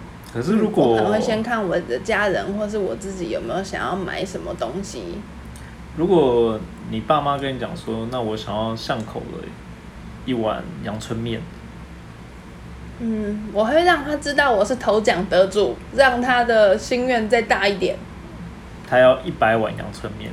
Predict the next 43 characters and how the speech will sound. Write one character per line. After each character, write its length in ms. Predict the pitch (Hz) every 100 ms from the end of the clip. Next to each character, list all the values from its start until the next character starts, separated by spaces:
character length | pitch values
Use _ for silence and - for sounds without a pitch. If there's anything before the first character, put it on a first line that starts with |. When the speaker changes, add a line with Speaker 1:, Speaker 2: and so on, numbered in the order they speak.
| -
Speaker 2:
比 120 | 262
如 220 | 262 285 277
说 220 | 269 311 311
他 140 | 330
想 220 | 302 214
要 80 | 233 226
搬 280 | 240 247 247
回 380 | 233 185 185 196 196 - - - - -
新 380 | - 262 254 247
竹 440 | 208 190 196 196
老 200 | 196 196
家， 520 | 185 214 202 196 208 226 - - - - - - - - -
住 240 | - 247 226
在 220 | 226 220
一 80 | 190
个 120 | 196
有 140 | 185
庭 320 | 185 226 202 226
院 160 | 254
的 120 | 208
地 200 | 190 233 208
方， 260 | 208 202
可 120 | 208
以 120 | 196 180
种 380 | 202 262 208 202
花 220 | 233 226
养 160 | 202 - 196
鸡， 340 | 208 226 226 -
那 180 | 233 196
我 160 | 180
可 120 | - -
能 100 | - -
就 140 | 226
会 120 | 226 208
完 220 | 196 240
成 180 | 254 233
他 160 | 247
的 80 | 233
愿 420 | 214 226 240 214
望， 200 | 226 208 - 214 - - - -
这 60 |
样 80 | 90 - -
子。 80 | -